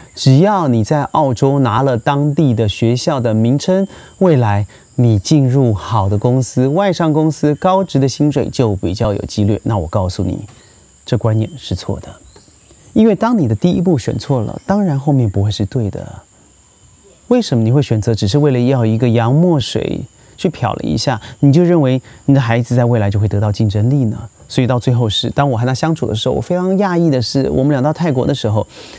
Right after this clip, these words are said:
怎么可能连基本的英文你都说不好？他回答我说：“哎呀，反正泰国人不说英文。”我说：“很抱歉，他是，他是一个专门以旅游为生的，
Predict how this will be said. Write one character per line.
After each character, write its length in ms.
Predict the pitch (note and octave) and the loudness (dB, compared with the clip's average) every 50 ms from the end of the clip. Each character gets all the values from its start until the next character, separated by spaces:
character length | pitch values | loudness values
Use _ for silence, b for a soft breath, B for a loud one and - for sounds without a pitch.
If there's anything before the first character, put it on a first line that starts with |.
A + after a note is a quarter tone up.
| B B B - | B B B -4
怎 180 | - - G#3 | -2 0 0
么 120 | G#3+ B3+ C4+ | 2 0 -2
可 220 | - - D#3 D3 | -2 0 2 2
能 200 | C#3 C#3 C#3 D3+ | 4 4 4 4
连 180 | D3+ D3+ E3 E3 | 4 4 2 2
基 320 | - - - F#3 G3 F#3 - | 0 0 2 2 2 2 2
本 160 | - C3+ G#2 G2+ | 0 0 0 0
的 60 | - | 0
英 180 | - D#3 D#3 | 0 2 2
文 140 | D#3 C3+ A#2 | 2 2 0
你 40 | G#2 | 0
都 80 | G#2 G#2 | 0 -2
说 200 | - - B2 B2 | -2 -2 -2 -2
不 80 | B2 | -2
好？ 180 | G2+ G#2 G2 G2+ | -4 -4 -6 -6
他 160 | - - C3 | -6 -6 -4
回 100 | A#2 A#2 | -2 -2
答 160 | G#2+ A2 A2 | -2 -2 -2
我 160 | A2+ G#2 - | -2 -4 -4
说 320 | - - - B2+ B2 B2+ A#2+ B B B B B B | -6 -4 -2 0 0 0 -2 B B B B B B
：“哎 140 | - C#3 C3 | -2 -2 0
呀， 180 | A#2+ - - - | -2 -4 -6 -8
反 100 | - G#2 | -6 -4
正 80 | G#2+ A2 | -2 -2
泰 100 | - C#3 | 0 0
国 120 | A2+ A#2 | 0 0
人 100 | A2 G#2+ | 0 0
不 80 | G#2+ A2 | -2 -2
说 140 | - B2+ A#2+ | -2 -2 0
英 160 | B2 B2 A#2+ | 0 0 -2
文。” 100 | A#2 G#2 G#2+ A#2+ | -2 -2 -2 -4
我 60 | A2 | -4
说 120 | - C3 | -2 -2
：“很 80 | A#2 G#2+ | -2 0
抱 160 | A#2 A#2+ A#2 | 0 -2 -2
歉， 160 | G#2+ - - | -2 -2 -2
他 120 | G#2+ A#2 A#2 | -2 -2 -2
是， 160 | - - - - - | -4 -6 -8 -8 -8
他 160 | - - C#3 | -6 -6 -6
是 180 | C3+ - - B2+ | -4 -2 0 0
一 160 | A#2 B2 B2 A#2+ | 2 0 0 0
个 180 | - A#2+ A2+ | -2 -2 -2
专 240 | G#2+ - C#3 C3+ C#3 | -2 -2 -2 -2 0
门 180 | C3+ B2 A#2+ - | 0 0 0 0
以 140 | - A#2 | 0 0
旅 220 | A#2+ A#2 A2 G#2 G2 G2 | 0 0 0 0 -2 -2
游 160 | G#2 F#2+ F#2 | -2 0 0
为 220 | G#2+ A2+ G2+ G2+ G#2 | 0 0 0 0 -2
生 380 | - - A#2+ B2 A#2+ B2 A#2+ | -2 -2 -2 -2 0 0 0
的， 240 | A#2 G#2+ - - B | -2 -2 -4 -6 B